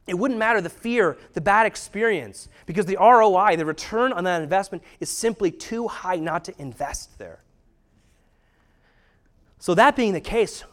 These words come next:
what do you do then? And this is what's so tricky about this. This is what's so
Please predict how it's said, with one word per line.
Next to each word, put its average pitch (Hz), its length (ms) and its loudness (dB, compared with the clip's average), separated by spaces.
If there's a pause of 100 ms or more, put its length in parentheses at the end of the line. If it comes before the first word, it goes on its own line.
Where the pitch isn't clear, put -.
(400)
what 151 180 -2
do 240 80 -4
you 220 100 0
do 180 240 -4
then? 101 320 -14 (1120)
And 180 160 -6
this 262 180 4
is 285 160 -12
what's - 200 -16
so - 420 -8 (680)
tricky 160 360 -12
about 95 340 -14
this. 90 140 -18
This 190 160 -14
is 233 120 -12
what's 220 160 -6
so 208 200 0